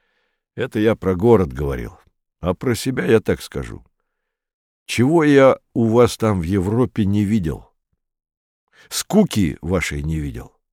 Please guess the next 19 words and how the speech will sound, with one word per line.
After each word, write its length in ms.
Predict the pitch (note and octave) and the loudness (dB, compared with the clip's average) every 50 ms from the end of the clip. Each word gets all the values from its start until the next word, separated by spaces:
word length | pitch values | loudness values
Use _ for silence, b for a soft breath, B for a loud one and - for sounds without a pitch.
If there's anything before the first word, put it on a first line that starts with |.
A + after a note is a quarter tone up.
| _ _ _ _ _ _ _ _ _ _ _ | _ _ _ _ _ _ _ _ _ _ _
День 360 | - F2+ C3 F#3 G3 F#3 E3 | -4 2 4 4 6 6 4
вкалываешь, 800 | B2+ - - _ - D#3 E3+ E3 D#3 D3 C#3 C3+ B2 G#2 - - | 2 -2 -6 _ 4 6 6 8 6 6 6 4 4 2 0 -2
вечер 400 | - F#2+ C3+ D#3 D3+ - C3+ B2 | -2 0 0 0 2 0 -2 -2
телевизор 600 | - - B2 B2 C#3 D3 D3 D3 B2+ G#2+ C3 A2 | -2 -2 0 2 4 4 4 4 4 4 2 0
смотришь, 640 | - - - A#2+ B2 B2 A#2 - G2+ G2+ F2+ - - | 0 -2 -4 -2 0 0 0 0 -2 -4 -4 -4 -2
ночь 280 | A2 A#2+ B2+ A2+ - | -2 0 0 -2 -4
пришла 480 | - - A#2 G#2 - - A#2+ A2+ B2+ A2+ | -6 -6 -4 -4 -4 -4 0 0 0 0
к 80 | - - | 0 -2
постылой 520 | - G#2 F#2 - - - A2+ G#2+ G#2 G#2+ | -2 -2 -2 -2 -4 -2 0 2 2 2
бабе 340 | G2 E2+ A2 A2+ G#2+ F#2+ G2 | 2 4 4 4 4 4 0
под 220 | - - G#2 F#2+ G2 | 0 -2 -2 -2 -2
одеяло 600 | F#2+ F#2+ G2+ G#2 G2+ A2+ B2+ A#2+ A2 G#2+ F2+ B B B B B B - | -2 -2 -2 0 2 4 4 4 4 4 2 B B B B B B -2
ублюдков 720 | B2+ B2 G2+ E2 A#2+ C#3 D#3 D#3+ - - - F2+ - - | -2 0 2 4 6 6 6 4 4 0 -4 -6 -6 -6
плодить. 480 | - D#2+ E2 D2+ C2 B1+ A#1+ - - _ _ _ _ _ _ _ _ _ | -6 -4 -4 -4 -4 -8 -12 -14 -18 _ _ _ _ _ _ _ _ _
Стачки 680 | _ - - - - G3+ F#3+ F3 D#3 - - - C#3+ C3+ | _ -14 -6 0 4 6 6 6 4 2 0 0 2 2
ваши, 440 | B2 G2+ F#2 G#2+ A2+ G2 - G2 F#2 | 2 2 2 2 2 2 2 -2 -2
демонстрации, 1000 | E2 G2+ C3 C3 C#3+ C#3 A#2+ - - - C3+ C3+ D3 C#3+ A#2+ - - G#2 G#2 G#2+ | 0 2 2 4 4 2 2 0 -2 0 2 4 4 4 2 2 0 -2 -2 0
политика 720 | - - D3 D3+ D#3 D#3 D#3 D3 - C3 A2 - - A#2 | 2 4 4 6 6 6 6 6 4 2 -2 0 0 2
раздолбанная. 880 | A2+ A2+ G#2+ F2 E2 E2 F#2+ A#2+ G2+ E2 C2+ F2 D#2 C#2+ B1+ A1+ A1+ | 4 4 2 0 -2 -2 0 0 2 0 0 -4 -4 -4 -6 -8 -10